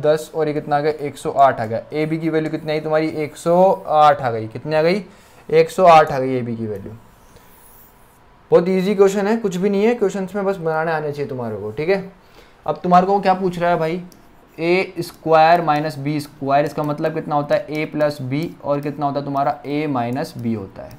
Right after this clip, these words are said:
कोई प्रॉब्लम है तो बताओ, तुम बोलोगे कोई प्रॉब्लम नहीं है। ठीक है मेरे भाई, अब तुम निकाल सकते हो, नहीं निकाल सकते, इस चीज़ को तुम्हें बताओ, तुम बोलोगे आराम से निकाल सकते हैं अपन। ठीक है, कैसे निकालोगे ये बताओ, कैसे निकालोगे? a माइनस b की वैल्यू तुम्हारे को कितनी गिवन है,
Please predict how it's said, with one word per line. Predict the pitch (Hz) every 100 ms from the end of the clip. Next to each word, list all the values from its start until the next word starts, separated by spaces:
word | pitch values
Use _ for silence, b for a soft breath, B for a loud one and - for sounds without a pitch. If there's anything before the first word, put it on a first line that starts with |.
| -
कोई | 143
प्रॉब्लम | 147 156 151 175
है | 170
तो | 175
बताओ, | 165 160 160 165 - _ -
तुम | 147
बोलोगे | 151 151 160
कोई | 165 160
प्रॉब्लम | 147 131 127 127
नहीं | 113 107
है। | 104 - - b b b b -
ठीक | 143
है |
मेरे | 165 170
भाई, | 175 175 b b b b
अब | 170 170
तुम | 208
निकाल | 202 196 196
सकते | 208 202
हो, | 208
नहीं | 208
निकाल | 196 190
सकते, | 185 180 185
इस | 180
चीज़ | 180
को | 185
तुम्हें | 175 170
बताओ, | 135 107 101 117 - _ _ _ -
तुम | 143
बोलोगे | 156 170 170
आराम | 156 160
से | 175
निकाल | 180 170 170
सकते | 170 165
हैं | 151
अपन। | 151 147 b b b -
ठीक | 156
है, |
कैसे | 170 160 165
निकालोगे | 170 156 131 117
ये | 117
बताओ, | 127 110 98 113 - _ _ _ _ _ _ _ _ _ _ _ _ _ _ -
कैसे | 156 147
निकालोगे? | 156 131 104 90 - - b b b b
a | - 180
माइनस | 185 175 180
b | 160 170
की | 180
वैल्यू | 175 170
तुम्हारे | 170 165
को | 165
कितनी | 165
गिवन | 170 160
है, | 165